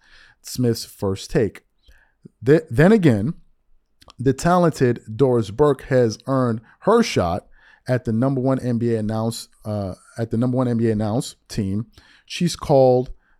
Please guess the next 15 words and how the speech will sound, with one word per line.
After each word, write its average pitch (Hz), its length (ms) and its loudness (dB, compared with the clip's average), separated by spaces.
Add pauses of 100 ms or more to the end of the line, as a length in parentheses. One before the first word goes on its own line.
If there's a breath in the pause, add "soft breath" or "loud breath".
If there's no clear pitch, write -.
the 110 120 -4
N 131 80 0
B 160 160 2
A 156 60 0
Finals 120 560 -4
on 107 240 -4
radio 117 520 0
for 107 200 -8
E 117 120 -2
S 113 160 0
P 117 200 -6
N 107 80 -4
since - 260 -10
twenty 117 420 -8
twenty. - 500 -8